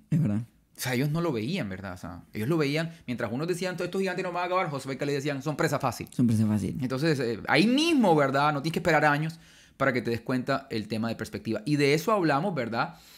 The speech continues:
Speaker 2: En la mentalidad, cómo te ves a ti mismo, hablamos del sistema reticular activo, que es una cosa importantísima, ¿verdad? Este
Speaker 1: Hmm.
Speaker 2: filtro que tenemos, que nos hace ver la realidad de una forma distinta, porque todos vemos la realidad de una forma distinta, de acuerdo a nuestro
Speaker 1: Claro.
Speaker 2: interés... Entonces, por supuesto que todos estos temas son importantes,
Speaker 1: Y
Speaker 2: no
Speaker 1: a
Speaker 2: te
Speaker 1: mí
Speaker 2: pierdas
Speaker 1: me
Speaker 2: ninguna de esas,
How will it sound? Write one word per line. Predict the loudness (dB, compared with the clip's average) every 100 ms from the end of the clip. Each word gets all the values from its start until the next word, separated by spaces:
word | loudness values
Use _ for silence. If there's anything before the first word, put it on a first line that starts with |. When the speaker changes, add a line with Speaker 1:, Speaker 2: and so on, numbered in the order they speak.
| -20 _ _ -2
Speaker 2:
En | 0 0 0
la | 0
mentalidad, | 0 0 2 4 2
cómo | 2 0
te | 0
ves | 0
a |
ti | -2 0
mismo, | 0 0
hablamos | 0 0 0
del | -2
sistema | -2 -2 0 0
reticular | 0 0 0
activo, | 0 0 -2 0
que |
es | -2
una | -4
cosa | -4 -6
importantísima, | -4 -4 -6 -6 -6 -8 -6 -6
¿verdad? | 0 6
Este | 6
Speaker 1:
Hmm. |
Speaker 2:
filtro | 6 0 -2 -4
que | -2
tenemos, | -2 -2 -4 -10 -20 -20 -20 _
que | -4
nos | -2
hace | -2 -2
ver | 0
la | 0
realidad | 0 0
de | -2
una | -2
forma | -2 -2
distinta, | -2 -4 -4
porque | -6 -8
todos | 0 0 2
vemos | 0
la | 0
realidad | -2 -2
de |
una | -4 -6
forma | -6 -8
distinta, | -10 -12 -12 -16 _ -8
de | -6
acuerdo | -2 -2 -2 -2
a |
nuestro | 0 4
Speaker 1:
Claro. | 6 8
Speaker 2:
interés... | 6 0 -18 _ -20 -20 -12
Entonces, | -6 -2 -2
por | -2 -2
supuesto | -2 -2 0
que | 0
todos | 0
estos | -2 -2
temas | -2 -2
son | -2
importantes, | -4 -2 -2 0 4
Speaker 1:
Y |
Speaker 2:
no | 6
Speaker 1:
a |
Speaker 2:
te | 8
Speaker 1:
mí |
Speaker 2:
pierdas | 8 6
Speaker 1:
me | 4
Speaker 2:
ninguna | 2 4
de | 2
esas, | 0 -4